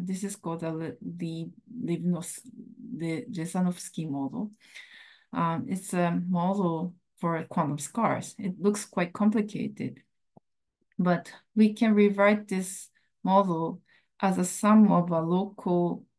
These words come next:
Hamiltonian like this. And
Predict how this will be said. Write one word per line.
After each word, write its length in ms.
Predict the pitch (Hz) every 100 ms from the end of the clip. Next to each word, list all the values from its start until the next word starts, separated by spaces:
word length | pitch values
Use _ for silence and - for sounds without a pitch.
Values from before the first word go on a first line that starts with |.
| _
Hamiltonian 720 | - 170 160 - 202 196 156
like 200 | 151 147 _
this. 400 | 202 262 - - _ _ - - - _ _ _ _ _ _
And 400 | 190 185 185 185